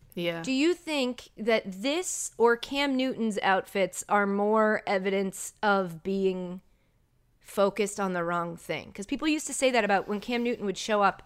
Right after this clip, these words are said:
Speaker 2: post press conference in these crazy outfits, but he would have lost the game. People would always be like, "Well,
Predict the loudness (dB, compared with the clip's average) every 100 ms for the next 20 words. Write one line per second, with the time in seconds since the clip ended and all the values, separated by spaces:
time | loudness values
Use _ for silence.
0 | -20 -8 -2 -2 -2 -2 -2 0 -6 -4
1 | -6 -8 -8 -6 -6 -2 0 2 2 2
2 | 0 -4 -10 -14 -20 -10 0 0 2 -2
3 | -2 -2 4 4 4 -2 -4 0 2 0
4 | -2 -6 -12 -20 -10 -6 -2 2 4 4
5 | 4 2 4 4 4 2 4 0